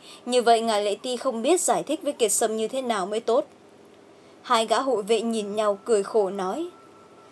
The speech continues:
<laughs> "Đám người kia cũng là đại biểu của linh dược sư toàn quốc nào đó, tiểu nhân cũng không có biết." Ngải Lệ Ti nhìn chằm chằm vào hai gã hộ vệ một lát.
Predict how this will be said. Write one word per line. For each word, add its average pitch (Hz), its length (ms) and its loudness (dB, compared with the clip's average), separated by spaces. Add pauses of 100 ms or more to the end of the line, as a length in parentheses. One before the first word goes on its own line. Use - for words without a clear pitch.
(220)
<laughs> - 1080 -18
"Đám 226 340 6
người 202 240 -2
kia 220 480 10
cũng 285 140 4
là 214 140 4
đại 196 240 4
biểu 196 200 0
của 196 140 0
linh 220 240 4
dược 185 180 -4
sư 208 320 4
toàn 202 240 4
quốc 277 200 8
nào 196 240 0
đó, 226 380 6 (220)
tiểu 196 180 0
nhân 196 460 2 (100)
cũng 294 140 2
không 202 200 -2
có 220 120 2
biết." 247 320 0 (1700)
Ngải 233 240 2
Lệ 220 140 0
Ti 247 180 -2
nhìn 220 220 0
chằm 196 180 0
chằm 196 240 0
vào 190 120 2
hai 208 220 6
gã 226 140 4
hộ 262 240 4
vệ 214 200 4
một 208 240 -2
lát. 226 220 2